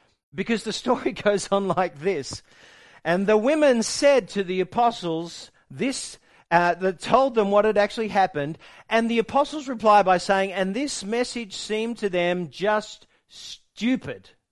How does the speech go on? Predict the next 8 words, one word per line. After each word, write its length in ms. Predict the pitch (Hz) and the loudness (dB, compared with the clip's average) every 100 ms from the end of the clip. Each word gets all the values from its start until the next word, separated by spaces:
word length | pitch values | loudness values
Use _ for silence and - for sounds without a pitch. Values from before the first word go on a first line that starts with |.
| _ _ _ _ _ _ _ _ - | _ _ _ _ _ _ _ _ -14
useless 640 | 131 240 262 247 240 - | -2 -2 0 -2 -2 -4
talk, 540 | - 170 156 160 - _ _ _ - | -2 0 0 -2 -8 _ _ _ -4
and 300 | 190 185 170 | -2 0 0
they 560 | 190 208 208 208 214 - 151 | 4 6 4 2 -2 -10 -6
didn't 480 | 180 196 190 185 - _ _ | -4 -2 -4 -6 -16 _ _
believe 640 | 170 175 180 180 170 165 - _ _ | -4 0 0 0 -2 -6 -14 _ _
them." 540 | 123 117 170 160 139 135 | -12 -2 0 0 -2 -2
Why? 500 | 160 185 208 247 | 2 6 6 4